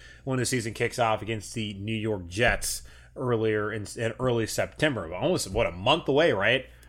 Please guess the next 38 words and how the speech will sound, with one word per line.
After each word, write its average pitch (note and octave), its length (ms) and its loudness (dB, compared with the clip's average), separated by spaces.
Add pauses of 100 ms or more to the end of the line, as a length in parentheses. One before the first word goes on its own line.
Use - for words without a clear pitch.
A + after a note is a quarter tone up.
(240)
And C3 400 4
then B2 140 2
free D3 200 4
safety, C3 400 2
Jeremy G#2 300 0
Chinn, C#3+ 340 4
strong A#2+ 300 0
safety, A2 640 -2 (240)
Justin G#2 560 0 (320)
Burris. - 560 4 (840)
Some - 160 2
of D#3+ 40 6
the D3+ 120 8
important C#3+ 440 2
backups, D#3 640 6 (320)
backing D3+ 300 4
up D3 140 4
Brian C3+ 260 4
Burns, C3+ 360 4
you B2+ 80 4
have G#2+ 160 4
Marquise A#2 480 -2
Haynes C#3 540 0
on C#3 80 2
the C3 60 0
second C3 300 2
team, C3+ 240 0
then A#2 100 -2
Christian B2 560 0
Miller C3+ 260 4
on D3+ 60 2
the C#3+ 80 0
third C#3 300 2
team, C3+ 240 -2
opted B2+ 280 0
out C3+ 160 4
last C3 280 4
season. E3 560 4